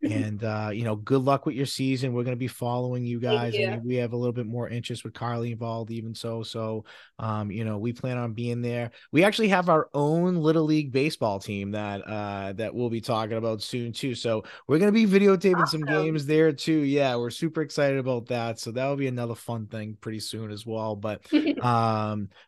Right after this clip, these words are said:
Speaker 1: but listen, thanks you, thank you. Seriously, you were great. Um, and, you know, anything we can do to help going forward, like, I don't know what your film's like in softball,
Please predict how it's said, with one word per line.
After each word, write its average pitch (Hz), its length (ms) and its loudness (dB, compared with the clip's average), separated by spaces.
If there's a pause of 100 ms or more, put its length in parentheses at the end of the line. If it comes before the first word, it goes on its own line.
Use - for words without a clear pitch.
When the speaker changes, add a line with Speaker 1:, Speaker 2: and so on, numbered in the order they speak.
Speaker 1:
but 147 160 8
listen, 135 320 4
thanks 147 360 2
you, 117 100 -2
thank 135 380 0
you. 113 80 -2
Seriously, 117 500 0
you 113 80 0
were 107 60 -4
great. 117 500 0
Um, 107 380 -4
and, 113 200 -4
you 113 100 -4
know, 110 100 -4
anything 139 360 -2
we 131 140 0
can 127 160 -4
do 127 160 0
to 120 80 0
help 120 240 -2
going 120 300 -4
forward, 120 480 0
like, 107 240 -4
I 113 100 -8
don't 127 180 -6
know 123 200 -4
what 117 340 -6
your 113 140 -10
film's 117 440 -6
like 113 300 -4
in 98 140 -6
softball, 120 680 -4